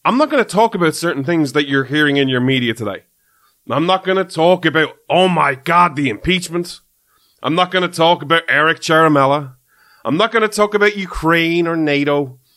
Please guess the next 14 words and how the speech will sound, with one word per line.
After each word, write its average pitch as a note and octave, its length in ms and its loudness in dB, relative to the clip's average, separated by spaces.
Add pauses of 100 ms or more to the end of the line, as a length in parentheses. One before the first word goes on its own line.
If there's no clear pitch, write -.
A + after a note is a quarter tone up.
(280)
I'm G#3 180 0
actually D#4+ 240 -2
gonna F4 160 2
talk G#3 260 0
to G3 140 -6
you F#3 260 -2 (920)
about G#3 280 0
yourself. F#3+ 760 -2 (720)
And F3+ 140 2
I - 20 4
wanna B3 200 2
talk A3 280 -2
to G#3 140 -8
you, G3 300 -6